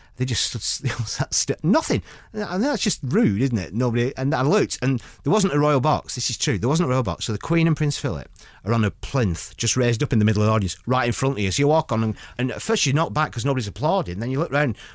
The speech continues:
and the Queen and Prince Philip are just there in front of you. And I swear she looked at her watch.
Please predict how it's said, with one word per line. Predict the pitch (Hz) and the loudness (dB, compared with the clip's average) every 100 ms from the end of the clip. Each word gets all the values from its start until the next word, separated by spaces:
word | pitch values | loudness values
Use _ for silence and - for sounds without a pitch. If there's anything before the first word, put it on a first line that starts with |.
| - | -12
and | 107 | -10
the | |
Queen | - 180 | -2 0
and | 165 | 2
Prince | 143 | 0
Philip | - 175 | 0 0
are | |
just | 123 113 113 | 0 -2 0
there | 147 123 85 113 - - | 2 2 0 -6 -8 -18
in | - | -6
front | - 151 | -2 0
of | 117 | 0
you. | 113 107 - 156 - | -2 -4 -8 -8 -4
And | 135 139 - | -4 -4 -6
I | - | -2
swear | - - 196 185 95 101 - - | -2 2 2 4 2 -2 -8 -12
she | - | -4
looked | 113 113 | -2 -2
at | 98 | -2
her | 101 | -2
watch. | 113 110 - - | -2 -2 -6 -10